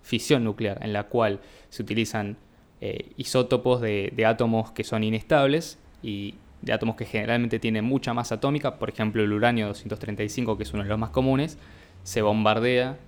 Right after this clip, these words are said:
el núcleo de ese átomo y cuando se parte, se fisiona el núcleo, se producen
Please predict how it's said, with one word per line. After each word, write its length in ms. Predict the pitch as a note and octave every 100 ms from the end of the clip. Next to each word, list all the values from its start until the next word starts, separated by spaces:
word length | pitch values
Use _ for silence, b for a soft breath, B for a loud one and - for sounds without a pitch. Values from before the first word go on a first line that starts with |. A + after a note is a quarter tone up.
| -
el 220 | - G#2+
núcleo 240 | A#2 A#2 A#2
de 60 |
ese 420 | A2+ - G#2+ G#2+ A2+
átomo 400 | A#2+ C3 D3 B B -
y 40 |
cuando 360 | - A2+ G#2 G#2
se 160 | -
parte, 360 | - D3 C#3 C3+
se 120 | A#2+
fisiona 440 | - - - D3+ C3
el 80 |
núcleo, 340 | B2 B2 B2 D3
se 140 | - G#2+
producen 480 | A2 A#2+ A#2 A2+